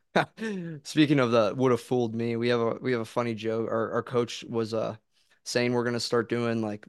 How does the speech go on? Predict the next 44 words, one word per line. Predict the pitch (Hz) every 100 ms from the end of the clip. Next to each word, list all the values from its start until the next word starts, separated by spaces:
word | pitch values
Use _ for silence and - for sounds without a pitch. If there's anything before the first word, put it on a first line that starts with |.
| -
bullpens. | 120 120 120 123 120 113 - - 131
You |
know, | 127 123
we |
chart | 127 - 113 117 117
for | - 104
all | 113
our | 110 107
pens | - 110 113 117
and | 117 120
stuff. | - 131 131 - _ _ _ _ _ _ _ _ _
And | 120
he | 117
said, | 110 117 113
"We're | 113 120
gonna | 117
start | - 120 113 117
doing, | 117 117
like, | 104 107
uh, | 85 -
punishments | - 120 113 113 123 117
for | - 107
not, | 104 104 104 _ _ _ _ _ _ _ _
you | 120
know, | 110
being | 104 120 117
at | 107
a |
certain | 104 120 98
threshold." | 107 - 113 113 - 117 117 117
So, | 104
like, | 98 101
say | 113 113
we | 113
have | 101 -
twenty | - 117 110
pitches, | 117 107 113 113
you | 113
gotta | 113 107
throw, | - 110
like, | 101 101
twelve | - 104 110 107
of |
them | 110 110 120 139